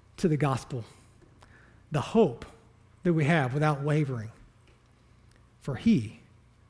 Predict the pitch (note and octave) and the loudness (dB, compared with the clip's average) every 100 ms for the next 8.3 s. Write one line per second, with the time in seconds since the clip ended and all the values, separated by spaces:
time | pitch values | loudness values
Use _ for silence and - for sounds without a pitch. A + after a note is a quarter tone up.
0 | _ D#3 - D#3+ C3+ A2 - - - _ | _ -6 -4 -6 -6 -8 -14 -20 -20 _
1 | _ - - B2+ C#3 A#2 - A2+ - _ | _ -16 -12 -10 -8 -10 -10 -18 -20 _
2 | - - _ _ _ _ _ - - F3 | -20 -20 _ _ _ _ _ -20 -10 -4
3 | F3 - E3 D3+ D#3 D3 D3 C#3+ - C#3+ | -2 0 0 0 -4 -2 0 -2 -4 -6
4 | C3 C#3+ C3+ C3 - C3+ A#2+ - - - | -4 -4 -4 -8 -6 -4 -4 -8 -14 -20
5 | - - - - _ _ - - _ _ | -20 -20 -20 -20 _ _ -20 -20 _ _
6 | _ _ _ _ D3 D3 F#3+ F3 - - | _ _ _ _ -6 -2 -2 -4 -10 -20
7 | - _ _ - _ _ - C#3+ A#2 D3+ | -20 _ _ -20 _ _ -8 -6 -2 0
8 | D#3+ C#3 | 0 -2